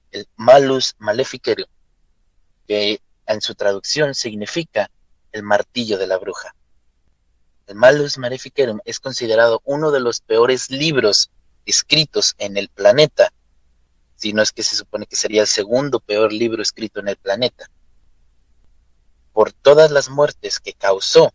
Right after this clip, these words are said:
la persona que lo escribió, si-, simple y sencillamente porque no entendía la brujería, y todo lo que dice el libro, según supone que eran reglas para saber si una mujer era bruja o no, pero básicamente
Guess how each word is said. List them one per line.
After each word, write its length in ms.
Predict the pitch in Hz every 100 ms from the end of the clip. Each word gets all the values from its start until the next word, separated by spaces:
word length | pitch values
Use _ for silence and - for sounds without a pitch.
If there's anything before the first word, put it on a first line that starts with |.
| _ _ _ _ _ _ _
la 120 | 104
persona 580 | - 101 - 123 113 113
que 140 | -
lo 100 | 95
escribió, 560 | 95 - 104 117 113 - _ _
si-, 280 | - 107
simple 480 | 123 - 123 135 139
y 20 |
sencillamente 680 | 135 120 123 127 127 131 -
porque 300 | - 107 104
no 120 | 113
entendía 600 | 117 - 113 113 131 117
la 120 | 101
brujería, 540 | 92 - - 123 127 - _ _ _ _
y 80 | -
todo 540 | - 160 160 151 135 -
lo 180 | 110 101
que 160 | - 104
dice 240 | 120 -
el 80 | 117
libro, 300 | 139 123 101
según 380 | - 101 101 101
supone 460 | - - 127 120 113
que 120 | 113
eran 300 | 110 110 - _ _
reglas 560 | - 180 156 110 - - _ _ _ _ _
para 180 | - 113
saber 320 | - 113 123
si 160 | 120 123
una 220 | 123 123
mujer 340 | 117 104 127 120
era 200 | 113 107
bruja 340 | 117 - 104
o 40 |
no, 220 | 117 117 - _ _ _
pero 120 | 104 104
básicamente 760 | 117 123 110 120 113 - 98